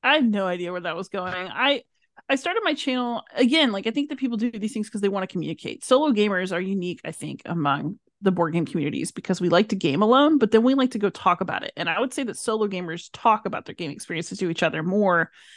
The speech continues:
than any other subset of gamers. And I can't prove it. It's just a hunch right now, but I bet if you collected data, uh, you would find something to back me up. Um, <laughs> so, you know, I started it just 'cause I wanted to review games and, you know, I'd seen some Ricky Royal videos and I thought, "I'm a teacher, I could teach games too,"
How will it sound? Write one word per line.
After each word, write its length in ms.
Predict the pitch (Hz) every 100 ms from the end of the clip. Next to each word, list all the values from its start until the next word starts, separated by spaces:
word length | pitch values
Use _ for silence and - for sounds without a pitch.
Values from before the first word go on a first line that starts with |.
| - -
than 160 | 196
any 280 | - 247 240
other 200 | 202 196
subset 440 | - 165 170 143
of 80 | 143
gamers. 520 | 170 113 104 - -
And 80 | 160
I 20 |
can't 220 | 220 - -
prove 240 | 226 220
it. 180 | 233 233 - _ _ -
It's 80 | 214
just 120 | 202
a 20 |
hunch 260 | 185 190 190
right 120 | 147
now, 220 | 165 175
but 120 | 196
I 60 | 202
bet 180 | 220 202
if 80 | 196
you 80 |
collected 320 | 202 180 185 175
data, 460 | 147 185 214 - -
uh, 160 | - -
you 140 | -
would 120 | 165 -
find 220 | 160 170
something 240 | 170 175
to 60 | 156
back 160 | -
me 140 | - -
up. 160 | - - _ - -
Um, 300 | 190 254 - - - _ -
<laughs> 880 | 311 302 - - - - - -
so, 260 | - 285 254
you 140 | 214
know, 80 | 262
I 100 | 247
started 360 | 277 370 466 294
it 100 | 226
just 160 | 254
'cause 120 | - 254
I 40 |
wanted 240 | 240 247
to 80 | 226
review 280 | 208 190 180
games 680 | 233 240 233 226 220 214 202
and, 320 | 151 165 -
you 60 | 233
know, 100 | 214
I'd 160 | 220
seen 160 | - 240
some 160 | 214 196
Ricky 240 | 208 214
Royal 380 | 196 202 202 208
videos 380 | 208 208 196 196
and 100 | 180
I 60 |
thought, 260 | 196 185 -
"I'm 180 | - 453
a 60 |
teacher, 400 | 277 185 185 226
I 100 | -
could 160 | 415 -
teach 280 | - 175 -
games 260 | 175 175
too," 320 | - 180 285